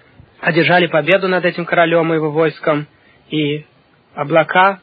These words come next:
вернулись в заслуги Моше. Но когда Моше умер, все три подарка, ман, источник воды и облака, все они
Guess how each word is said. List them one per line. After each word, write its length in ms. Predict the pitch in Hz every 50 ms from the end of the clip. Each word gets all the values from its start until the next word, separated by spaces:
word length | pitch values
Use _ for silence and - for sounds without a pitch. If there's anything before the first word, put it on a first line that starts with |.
| _ 156
вернулись 540 | 151 156 151 165 180 196 196 190 175 - - -
в 60 | 151
заслуги 640 | 147 156 147 - - 170 170 160 160 160 156 151 - _ _
Моше. 560 | - 151 156 147 143 - - 143 127 123 123 - _ _ _ _ _ _ -
Но 80 | 139
когда 260 | - 147 135 143 156 151
Моше 240 | 160 151 - -
умер, 320 | 190 208 247 254 226 208 180
все 220 | - - - 196 -
три 360 | - 165 170 175 170 160 - _ _ _ _ _ _ -
подарка, 560 | 147 147 143 175 185 202 196 - - 175 156
ман, 440 | 151 151 165 180 185 190 190 185 - _ _ - - _ _ _ _
источник 520 | 156 147 - - 180 165 - 156 147 -
воды 480 | 160 156 151 147 156 185 202 202 190 - _ _ _ _
и 80 | - 147
облака, 560 | 147 143 143 160 160 - - 208 220 226 214
все 240 | - - - 202 202
они 380 | 202 202 190 190 185 175 165